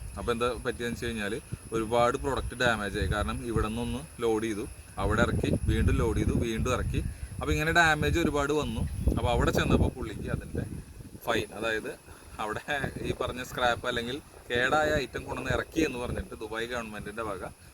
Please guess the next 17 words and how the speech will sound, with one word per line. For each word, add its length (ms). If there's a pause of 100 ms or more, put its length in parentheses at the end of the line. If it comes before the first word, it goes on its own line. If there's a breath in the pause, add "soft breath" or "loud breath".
(120)
അവരുടെ 240
ഹെൽത്ത് 200
ഡിപ്പാർട്ട്മെന്റിന്റെ 600
വക 140
ഒരു 120
ഫൈനും 320 (140)
കിട്ടി. 220 (100)
അപ്പോൾ 180 (440 loud breath)
പ്രോഡക്റ്റ് 380
എടുത്തതിൻ്റെ 380
നഷ്ടം, 300 (240)
ഈ 120
പറഞ്ഞ 220 (140)
ട്രാൻസ്പോർട്ടേഷൻ 580
ചെയ്തതിൻ്റെ 380
നഷ്ടം, 260 (160)
അവിടെ 200